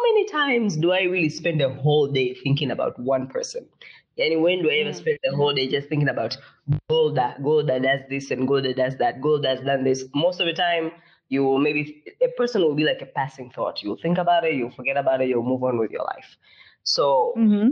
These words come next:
Speaker 1: but we spend any easy, like, people's opinion. And most of the time, it's, what if you're a famous person, right? You can say, "It's true, people have opinions of me because they write reviews and comments on Instagram." Lakini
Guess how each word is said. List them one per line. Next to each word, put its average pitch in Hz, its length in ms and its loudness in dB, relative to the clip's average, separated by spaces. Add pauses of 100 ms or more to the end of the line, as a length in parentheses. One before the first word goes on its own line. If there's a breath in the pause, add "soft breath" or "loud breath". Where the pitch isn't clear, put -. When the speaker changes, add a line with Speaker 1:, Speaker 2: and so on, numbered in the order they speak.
(140)
Speaker 1:
but 143 180 0
we 170 180 0
spend 160 300 -2
any 175 180 2
easy, 151 360 0
like, 139 500 -2
people's 180 380 0
opinion. 135 460 0
And 156 260 0
most 170 260 0
of 170 60 -2
the 156 60 2
time, 156 300 -2
it's, - 400 -14
what 202 320 0
if 156 180 -4
you're 131 160 0
a - 40 -6
famous 135 340 -4
person, 123 300 0
right? 123 260 0 (420 soft breath)
You 139 100 0
can 143 160 0
say, 160 140 0 (160)
"It's - 180 -4
true, 151 400 2
people 170 220 0
have 156 140 0
opinions 143 460 0
of 131 140 2
me 131 160 2
because 127 320 -2
they 127 140 2
write 131 200 0
reviews 131 540 0
and 127 180 -4
comments 127 400 -2
on 127 100 -6
Instagram." 117 440 -4 (420 soft breath)
Lakini 220 320 -2